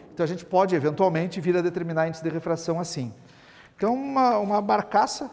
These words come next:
pequenininha que, na verdade, é um equipamento de laboratório em miniatura, né? Dessas coisas que eu mostrei pra vocês com digitalização, a gente pode ir um pouco mais adiante.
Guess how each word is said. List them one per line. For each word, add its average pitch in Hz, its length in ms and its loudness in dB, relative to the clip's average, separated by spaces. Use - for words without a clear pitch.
pequenininha 202 580 -4
que, - 100 -8
na 220 100 0
verdade, 196 500 4
é 214 40 4
um 220 120 -2
equipamento 190 720 -2
de 151 120 -2
laboratório 175 580 0
em 160 60 -6
miniatura, 165 500 -6
né? 156 220 -8
Dessas 294 360 0
coisas 220 400 6
que - 80 -4
eu 208 60 6
mostrei 196 260 2
pra 185 120 -2
vocês 175 340 -2
com 165 140 -6
digitalização, 170 1040 4
a 156 100 4
gente 208 220 2
pode 226 300 4
ir 240 40 2
um 240 60 -2
pouco 240 260 4
mais 240 180 0
adiante. 170 540 4